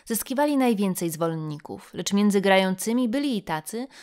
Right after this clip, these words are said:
którzy stawiali znaczne sumy na gladiatorów nowych i całkiem nieznanych, w tej nadziei, że na wypadek ich zwycięstwa zgarną olbrzymie zyski. Zakładał się sam Cezar i kapłani, i westalki, i senatorowie, i rycerze, i lud.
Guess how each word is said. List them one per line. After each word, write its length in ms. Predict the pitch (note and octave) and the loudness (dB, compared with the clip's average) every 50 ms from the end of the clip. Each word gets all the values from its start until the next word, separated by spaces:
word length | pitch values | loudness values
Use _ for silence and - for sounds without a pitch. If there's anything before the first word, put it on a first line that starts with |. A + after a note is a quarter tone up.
| - - | -20 -20
którzy 220 | - - - C4+ C#4 | -12 -8 -6 -6 -4
stawiali 460 | - - C4 A#3+ C#4 D#4+ D#4+ D4+ C4 | -2 -2 -2 0 0 -2 -2 -2 -2
znaczne 440 | A3+ B3 D4+ E4 - - - D4+ C#4 | -2 -2 -2 -2 -4 -6 -6 -6 -4
sumy 300 | - - C4 C4 C4 B3+ | -4 -2 -2 -2 0 0
na 160 | A#3+ B3 A#3+ | 0 0 0
gladiatorów 600 | G#3+ A#3 G#3+ G3+ G#3+ G#3 G#3 A3+ A3+ A3 G3 - | 0 -2 0 0 0 -2 -2 -2 -4 -4 -2 -2
nowych 520 | F#3+ F3 D#3+ D#3+ D#3 - F3 G#3 - - - | -2 -2 -2 -2 -4 -6 -8 -8 -10 -12 -12
i 100 | - G3 | -12 -8
całkiem 440 | F#3+ - A3+ G#3 G3 F#3+ - F3 F3 | -2 2 2 2 2 2 -2 -4 -2
nieznanych, 640 | F3+ F#3 F3 E3 E3+ C#3+ C#3+ C#3+ - - - - - | -2 -4 -2 -2 -4 -4 -4 -6 -10 -14 -16 -20 -20
w 60 | - | -6
tej 220 | - F#3+ G3 G#3+ | 0 2 2 4
nadziei, 500 | G#3 F#3 D#3+ D#3 D3+ D#3+ E3 F#3 G3 G#3+ G#3 - - - - - - | 2 2 0 -2 -4 -6 -6 -6 -6 -6 -8 -10 -16 -20 -20 -16 -12
że 120 | - F#3+ | -2 0
na 100 | G#3 G#3 | 2 2
wypadek 480 | G3+ A#3 A3+ C#4 C#4+ C4+ C#4 C4+ - - | 2 2 2 2 4 4 2 2 0 -4
ich 120 | A3 G#3 | -4 -4
zwycięstwa 600 | F#3+ F#3+ G#3 G#3 - C4+ C#4 C4 - - C4 B3 | -2 -2 -2 -2 -2 -2 -2 -2 -2 0 0 0
zgarną 400 | G#3+ G#3 A3+ A3 G#3+ G3+ G3+ G3+ | 0 2 0 2 2 2 2 2
olbrzymie 540 | F#3+ G3 G3 F3 E3+ E3+ F3+ F3+ E3+ D#3+ D#3 | 2 2 2 0 0 -2 -2 -2 -2 -4 -6
zyski. 520 | D#3 D#3 C#3+ - - - - - - G3 - - _ _ _ _ _ _ _ _ _ _ _ _ | -6 -8 -8 -10 -10 -12 -14 -14 -14 -14 -16 -18 _ _ _ _ _ _ _ _ _ _ _ _
Zakładał 460 | - - G3 F#3+ - G#3 G#3 G#3+ G#3 G3 | -2 -2 -2 2 4 4 4 4 2 2
się 140 | - G#3+ | 0 -2
sam 280 | G3 - - A#3+ B3 A#3+ | -2 0 2 2 2 0
Cezar 440 | A#3 - A3 G#3+ G#3 G3+ G#3+ G#3+ G#3 | 0 -2 -2 -2 0 0 -2 -2 -2
i 140 | G3+ F3 - | -4 -8 -4
kapłani, 720 | - F#3+ F#3 - - E3 D#3 - - - - - F#3 - _ _ _ | -4 -4 -4 -2 -4 -6 -6 -6 -6 -8 -8 -10 -12 -14 _ _ _
i 100 | - G#3+ | -4 -2
westalki, 720 | G3+ G#3+ G3+ - - F3 E3 E3+ F3+ G3 F#3+ - - G3+ | 0 0 -2 0 2 4 4 6 4 2 -2 -8 -8 -4
i 40 | F3+ | -4
senatorowie, 720 | E3 - E3+ E3+ D#3 - - D#3+ D3+ D#3+ F3+ F3 F#3+ F3+ E3+ | -4 -2 -2 -4 -4 -4 -4 -2 -2 -2 0 0 0 -2 -2
i 60 | E3 | -2
rycerze, 500 | D#3 D#3 - - F3 E3+ E3+ E3+ F3 E3 | -4 -6 -6 -4 -4 -4 -2 -2 -2 -2
i 120 | E3 E3 | -2 -2
lud. 400 | D#3+ D#3+ D3+ C#3 - - - - | -4 -4 -6 -8 -10 -14 -20 -20